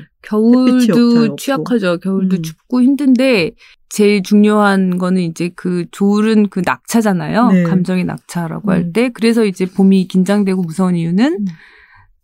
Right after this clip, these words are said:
Speaker 2: 그냥 움츠러들고 있는 게 아니라 움츠러들었던 자신이 이렇게 그 고양되면서
Speaker 1: 네.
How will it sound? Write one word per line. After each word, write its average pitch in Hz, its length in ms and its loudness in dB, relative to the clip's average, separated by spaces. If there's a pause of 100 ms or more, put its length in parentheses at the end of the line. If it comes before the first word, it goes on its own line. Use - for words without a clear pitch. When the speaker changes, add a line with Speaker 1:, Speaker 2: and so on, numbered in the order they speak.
Speaker 2:
그냥 220 640 0
움츠러들고 202 720 -2
있는 180 220 -2
게 180 80 -2
아니라 175 160 -4
움츠러들었던 196 840 -2
자신이 165 540 -6
이렇게 160 500 -6
그 165 480 -6 (540)
고양되면서 175 1080 0
Speaker 1:
네. 160 100 -8